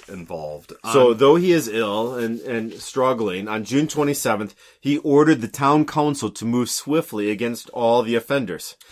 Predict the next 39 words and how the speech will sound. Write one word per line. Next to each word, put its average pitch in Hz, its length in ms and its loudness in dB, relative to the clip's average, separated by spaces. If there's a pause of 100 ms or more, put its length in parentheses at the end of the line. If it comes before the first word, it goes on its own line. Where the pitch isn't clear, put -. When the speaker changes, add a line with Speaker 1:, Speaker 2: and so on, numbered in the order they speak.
(180)
Speaker 2:
Now, 156 80 2
he 175 160 2
doesn't 170 240 4
do 131 120 0
this 123 200 -2
by 110 160 -2
arriving 104 480 -2
in 104 80 -6
Altstadt. 98 480 -8 (260)
Um, 101 300 -4 (380)
Duke 160 220 0
John 151 320 2
has 127 140 -4
been 113 180 -6
doing 127 300 0
all 107 220 0
of 92 120 -6
this. 87 460 -4 (180)
Essentially, 170 420 -2
he's 120 220 -4
asking 117 360 -2
for 107 140 -8
the 101 140 -4
authority 107 460 -4
of 87 120 -8
the, 92 320 -8
his 90 240 -12
brother's 92 600 -8 (100)
title 82 520 -16 (140)
Speaker 1:
Yeah. 107 220 -8
Speaker 2:
to 110 80 -6
now 95 220 -6
bring 85 220 -10
about 76 200 -14
these - 160 -20
changes. - 480 -10 (140)
Speaker 1:
Yeah, 110 220 -6
so, 156 340 -2
uh, 139 260 -8